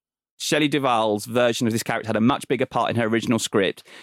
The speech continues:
She said that as a woman, she sympathised with her and gave her ways to try and figure out what to do and how to succeed.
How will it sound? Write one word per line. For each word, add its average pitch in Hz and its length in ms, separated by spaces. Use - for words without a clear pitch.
She 156 220
said 131 240
that - 80
as 113 120
a 127 60
woman, 156 220
she 127 140
sympathised 151 600
with 147 120
her 143 220
and 120 120
gave 117 180
her 127 140
ways 120 240
to 120 80
try 117 160
and 113 100
figure 117 260
out 104 140
what 113 160
to - 100
do 110 240
and 104 140
how 104 120
to - 100
succeed. 107 500